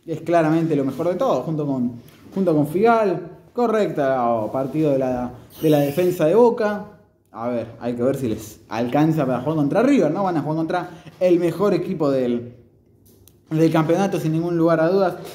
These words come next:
Yo me mantengo en lo que dije en el video de, de ayer del análisis de River. Si River lo juega tranquilo, hay cuatro o cinco goles de diferencia entre River y Boca. Sin ningún lugar a duda, en la primera que Barco los encare a Weigan o Advíncula, se hacen un picnic. Sin ningún lugar a duda.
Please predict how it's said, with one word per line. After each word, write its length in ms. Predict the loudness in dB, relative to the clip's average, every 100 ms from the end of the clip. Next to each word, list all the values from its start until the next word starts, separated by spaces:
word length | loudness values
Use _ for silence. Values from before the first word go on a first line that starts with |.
| -20 -8
Yo 140 | -2
me 80 | 0
mantengo 440 | 0 -2 0 2
en 60 | 0
lo 100 | 0
que 80 | 0
dije 200 | 0 -2
en 80 |
el 100 | 0
video 240 | 0 0 2
de, 460 | 0 -2 -8 -16 -8
de 120 | -4
ayer 260 | -2 0 2
del 140 | 2
análisis 420 | 2 2 0 -2
de 80 | -2
River. 560 | 2 2 0 -2 -10 -20 _ _ -20
Si 180 | -8 -2
River 280 | 2 2 2
lo 80 |
juega 240 | 2 0 0
tranquilo, 480 | -2 2 2 2 0
hay 140 | -4
cuatro 340 | 0 0 0 -4
o 40 |
cinco 280 | -4 -2 0
goles 260 | 2 2
de 80 | 0
diferencia 380 | 0 0 0 -2
entre 180 | -4 -4
River 220 | -2 -2
y 60 | -2
Boca. 320 | -2 -4 -12 -18 -20
Sin 260 | -2 4 6
ningún 320 | 4 2 4
lugar 260 | 4 4 2
a 100 | 2
duda, 100 | 0
en 80 | -2
la 80 |
primera 300 | -4 -4 -2
que 60 | -2
Barco 260 | -2 -2 -4
los 160 | -4
encare 440 | -6 -4 -4 -6 -8 -18 -14 -2
a 140 | 2
Weigan 540 | 4 4 2 -2 -4 -2
o 80 |
Advíncula, 560 | 0 2 2 2 0 -2 -12 -20 -8
se 120 | -4
hacen 180 | -2 -2
un 80 | 2
picnic. 460 | 2 2 -4 -8 -10
Sin 200 | -2 0
ningún 280 | 0 0 2
lugar 220 | 2 2
a 100 | 2
duda. 280 | 2 2 0